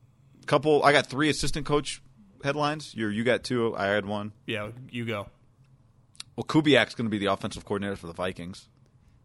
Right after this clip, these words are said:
Speaker 1: Can't stay away.
Speaker 2: Well, <laughs> I never understand the guy that has heart issues and might die, and he's like, "Yeah, I just, I just can't be a head coach." Well, it's not like your hours aren't that different.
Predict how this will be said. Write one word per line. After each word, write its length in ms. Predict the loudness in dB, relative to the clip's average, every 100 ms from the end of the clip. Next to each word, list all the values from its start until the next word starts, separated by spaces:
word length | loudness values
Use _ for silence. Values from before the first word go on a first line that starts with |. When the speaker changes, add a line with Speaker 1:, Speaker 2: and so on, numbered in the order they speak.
| _ _ -14
Speaker 1:
Can't 180 | -10 -8
stay 120 | -4
away. 300 | -4 -4 -8 -8
Speaker 2:
Well, 140 | -4 -2 0
<laughs> 320 | 0 0 -2 -2
I 80 |
never 280 | 0 0 2
understand 440 | 0 0 0 0 0
the 60 |
guy 160 | 0 0
that 100 | 0
has 140 | -4 -4
heart 240 | -4 -2
issues 400 | -2 -4 -4 -4
and 80 | -2
might 220 | -4 -2
die, 440 | -2 0 2 0 -6 -20 _ _ _ _
and 80 | -6
he's 80 | -2
like, 120 | 2
"Yeah, 100 | 8
I 80 | 8
just, 160 | 6 4
I 100 | 2
just 120 | 2
can't 200 | 4 4
be 100 | 4
a 20 |
head 200 | 2 0
coach." 340 | -2 -8 -10 -20 _ _
Well, 140 | 2 2
it's 100 | 8
not 180 | 8 8
like 280 | 4 2 -6 -20 -20 -8
your 180 | -4 0
hours 380 | 4 6 8
aren't 300 | 6 2 0
that 260 | 4 4 4
different. 380 | 0 2 0